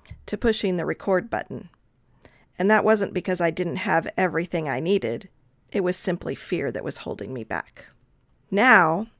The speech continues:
not only do I listen to podcasts on a wide variety of subjects, but I also listen to podcasts about podcasting. And I listen to audiobooks about podcasting.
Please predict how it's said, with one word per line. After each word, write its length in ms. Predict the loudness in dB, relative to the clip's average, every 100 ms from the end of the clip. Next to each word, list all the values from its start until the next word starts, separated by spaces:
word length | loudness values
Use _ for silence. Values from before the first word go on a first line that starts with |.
| -4
not 220 | 0 4
only 220 | 4 4
do 140 | 2 2
I 140 | 2
listen 480 | 4 4 4 0 0
to 80 | 0
podcasts 800 | 2 2 2 -2 -2 -2 -2 -2
on 140 | 0
a 80 | 2
wide 340 | 4 4 2
variety 400 | 0 0 0 0
of 120 | -4
subjects, 800 | -4 -4 -4 -4 -4 -6 -10 -12 -16 _ _ _ -6
but 120 | 0
I 100 | 4
also 380 | 6 4 0 0
listen 340 | 0 -2 -4
to 60 | -6
podcasts 880 | -2 -2 -2 0 0 0 -6 -12 -8
about 400 | -2 2 2 -2 _ -4
podcasting. 720 | 2 2 0 -2 -2 -8 -12 -14 _ _ 2
And 160 | 4 4
I 100 | 4
listen 340 | 2 2 0
to 100 | 0 2
audiobooks 920 | 4 6 6 6 4 -2 -4 -10 -8
about 440 | -4 0 2 0 -6
podcasting. 880 | -4 -4 -4 -8 -10 -10 -12 -16